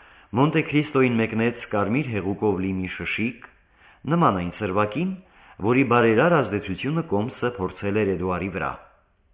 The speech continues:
«Ահա թե ինչ», տիկինը Դվիլֆորից սրվակը վերցնելով, ծոր տվեց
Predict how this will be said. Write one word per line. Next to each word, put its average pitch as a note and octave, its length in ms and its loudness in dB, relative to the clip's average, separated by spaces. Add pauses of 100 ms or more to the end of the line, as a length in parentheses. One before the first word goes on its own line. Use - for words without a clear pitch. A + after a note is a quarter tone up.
(840)
«Ահա A2+ 380 4 (100)
թե A#2 180 0
ինչ», G2+ 380 -2 (1000)
տիկինը C3 400 0
Դվիլֆորից G2+ 640 -2
սրվակը F2+ 400 -2
վերցնելով, F2 640 -4 (540)
ծոր C#3+ 260 2
տվեց B2+ 300 0